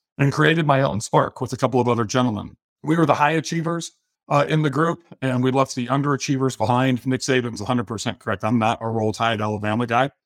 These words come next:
Uh, nothing wrong with it, but, you know, I do believe what he says that underachievers, you know, don't get along or don't like, uh, overachievers and vice versa.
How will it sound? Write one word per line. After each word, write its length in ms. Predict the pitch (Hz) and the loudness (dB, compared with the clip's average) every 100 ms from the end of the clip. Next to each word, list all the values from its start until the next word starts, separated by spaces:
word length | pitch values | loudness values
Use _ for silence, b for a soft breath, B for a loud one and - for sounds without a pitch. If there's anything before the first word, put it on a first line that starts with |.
| _ | _
Uh, 180 | 107 110 | -8 -2
nothing 260 | 113 135 135 | 0 2 4
wrong 180 | 123 | 4
with 160 | 127 120 | 2 2
it, 180 | 143 113 | 0 0
but, 240 | 113 101 | -2 -2
you 80 | 123 | -4
know, 80 | 110 | -6
I 60 | |
do 240 | 110 135 131 | -4 -2 0
believe 320 | 123 123 117 | 2 0 0
what 140 | 107 | -2
he 100 | 123 | -6
says 280 | 110 113 107 | -4 -4 -4
that 100 | 104 | -2
underachievers, 760 | 110 110 101 120 110 110 101 - _ _ - | -2 -2 -4 -6 -4 -6 -6 -10 _ _ -2
you 120 | 131 | 2
know, 200 | 110 104 | 2 2
don't 320 | 95 123 95 | 0 -2 0
get 140 | 135 113 | 0 0
along 360 | 107 110 104 | 0 2 2
or 100 | 104 | -2
don't 260 | 98 117 - | -2 -4 -2
like, 320 | 113 98 - - - | -4 -4 -10 -18 -8
uh, 200 | 123 110 - | -4 -4 -2
overachievers 760 | 117 110 107 120 104 107 - | 0 0 0 0 0 -2 -4
and 240 | 131 127 117 | -2 0 0
vice 300 | 113 104 - | 0 -2 -6
versa. 540 | 101 104 - - 104 | -2 -2 -2 -8 -10